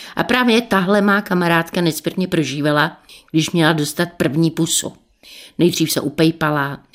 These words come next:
a její vyvolený spolužák se taky upejpal a líbal polštář a líbal jí ramena.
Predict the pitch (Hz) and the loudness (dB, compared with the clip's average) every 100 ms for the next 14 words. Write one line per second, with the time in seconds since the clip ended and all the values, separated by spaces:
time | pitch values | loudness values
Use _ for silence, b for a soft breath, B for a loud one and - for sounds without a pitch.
0 | B B - 247 175 151 151 151 151 151 | B B 0 2 2 2 2 4 4 4
1 | 151 147 B B B - - 170 160 147 | 4 0 B B B -10 -2 2 2 2
2 | 156 151 - - 160 - - - 160 151 | -4 -4 -8 -6 -6 -4 -6 -2 0 0
3 | 151 143 131 139 135 B B B B 160 | -2 -6 -4 -6 -8 B B B B -2
4 | 170 156 160 160 156 151 - - 143 135 | 0 2 2 0 0 -2 -2 -2 0 0
5 | 147 - 143 147 143 160 156 156 147 156 | -2 -2 -2 -2 0 2 2 2 2 2
6 | 143 147 143 139 | 0 0 -2 -4